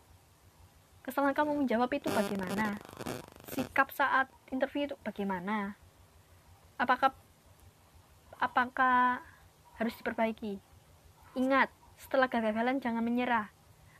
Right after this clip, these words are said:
Ada kesempatan, kesempatan untuk memperbaikinya.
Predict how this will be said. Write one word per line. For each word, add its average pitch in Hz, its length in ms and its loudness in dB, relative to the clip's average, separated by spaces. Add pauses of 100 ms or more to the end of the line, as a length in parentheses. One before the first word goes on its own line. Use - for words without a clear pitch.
Ada 247 320 4
kesempatan, 254 640 0 (320)
kesempatan 233 880 0 (240)
untuk 233 400 -4 (480)
memperbaikinya. 196 1200 -4